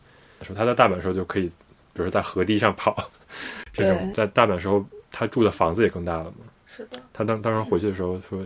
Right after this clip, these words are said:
Speaker 1: ：“你这个房子怎么可以看到河呀？”这种，就是感觉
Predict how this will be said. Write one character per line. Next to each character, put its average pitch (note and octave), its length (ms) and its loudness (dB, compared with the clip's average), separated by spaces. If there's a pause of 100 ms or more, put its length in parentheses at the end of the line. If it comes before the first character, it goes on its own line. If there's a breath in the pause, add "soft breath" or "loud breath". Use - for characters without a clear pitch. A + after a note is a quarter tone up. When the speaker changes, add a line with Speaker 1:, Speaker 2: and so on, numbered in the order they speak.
Speaker 1:
：“你 F#2 60 -12
这 F#2+ 60 -8
个 G2+ 40 -6
房 F#2+ 200 -2
子 G2+ 120 -2
怎 F#2+ 80 -6
么 E2 220 -8
可 - 100 -2
以 G#2 60 2
看 G#2 160 -4
到 F#2 100 4
河 E2 300 -6
呀？” F#2 160 0
这 G2 80 0
种， F2 100 -8 (480 loud breath)
就 C3 100 0
是 C3+ 100 6
感 F#2+ 200 4
觉 G2+ 240 4